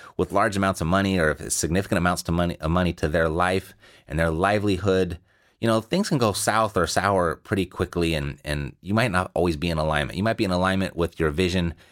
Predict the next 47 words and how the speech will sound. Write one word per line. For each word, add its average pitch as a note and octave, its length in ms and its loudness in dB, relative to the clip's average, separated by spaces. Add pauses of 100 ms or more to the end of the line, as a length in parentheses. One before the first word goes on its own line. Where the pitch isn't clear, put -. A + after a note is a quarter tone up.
(120)
initially, A#2 640 0 (220)
but - 320 -4
boy, G2 260 2
it E2+ 160 -2
could G2+ 120 0
just F2 220 -2
take - 480 -2 (100)
a F2 100 4
week C3+ 300 0
or F#2+ 80 4
two E2+ 460 0 (120)
and F2+ 120 0
it F2+ 80 -4
can E2+ 100 2
totally G#2+ 300 2
change. F2+ 320 0
And D#2 80 -2
believe G2+ 240 0
me, E2 160 -4
I G#2+ 140 0
have G#2+ 160 2
seen A#2+ 420 2
that E2+ 280 -2
with F2+ 220 -2
partners F#2+ 340 0
that F#2 140 2
I've F#2 140 0
dealt G2 220 0
with, - 320 -4 (240)
okay? G2 320 0 (680)
People A2 260 2
that F#2+ 100 4
I've F2 100 0
helped - 420 -2
create G#2 200 0
a G#2 40 -2
partnership, G2+ 500 -2
and F2+ 100 0
I F#2 80 2
saw G2+ 240 0
them, G2 80 0
they G2 80 2
were G2+ 60 2
like, F2 260 -2
they're F2+ 180 2
in D#2 120 -2
unity. A2+ 520 0